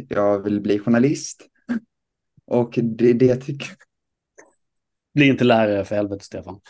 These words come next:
Speaker 1: <laughs> Och då blir jag journalist och jag tycker sportjournalistik är väldigt roligt. Så det, det är något som intresserar mig och då känner jag att jag kan bygga en bra grund genom det här programmet och sen utvecklas till att bli en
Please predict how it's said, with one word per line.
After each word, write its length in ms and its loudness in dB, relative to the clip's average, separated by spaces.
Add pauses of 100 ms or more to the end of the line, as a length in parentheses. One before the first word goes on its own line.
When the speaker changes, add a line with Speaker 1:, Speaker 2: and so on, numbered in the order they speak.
(520)
Speaker 1:
<laughs> 1500 -8
Och 80 4
då 100 6
blir 100 4
jag 100 0
journalist 600 -2
och 240 -6
jag 220 -4
tycker 500 -4 (260)
sportjournalistik 960 -4
är 60 -4
väldigt 340 -6
roligt. 500 -8
Så 480 -4 (920)
det, 460 -2
det 240 2
är 40 4
något 320 4
som 180 -6
intresserar 460 -4
mig 300 2
och 260 -2
då 400 -2 (220)
känner 220 -8
jag 40 -8
att 60 -10
jag 80 -6
kan 180 -4
bygga 280 2
en 260 -4
bra 260 0
grund 420 -8
genom 220 -4
det 60 -2
här 80 -6
programmet 680 -6
och 120 -10
sen 280 -6
utvecklas 680 -10
till 140 -16
att 140 -16
bli 200 -8
en 260 -12